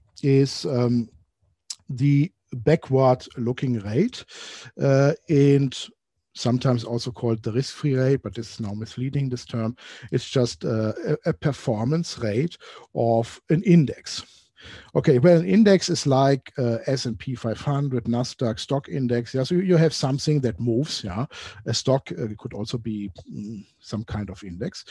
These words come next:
So, and what is the performance of an index? Well, if you have, uh, some,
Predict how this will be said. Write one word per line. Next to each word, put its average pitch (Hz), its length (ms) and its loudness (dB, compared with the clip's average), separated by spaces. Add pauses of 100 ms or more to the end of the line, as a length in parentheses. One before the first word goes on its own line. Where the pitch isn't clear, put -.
(300)
So, 151 300 4
and 151 160 2
what 196 180 2
is 185 120 0
the 165 100 -2
performance 165 760 2
of 120 180 -8
an 120 100 -4
index? 107 560 -4 (360)
Well, 139 220 4
if - 160 -6
you - 80 6
have, 175 460 6
uh, 151 240 -2
some, 131 640 0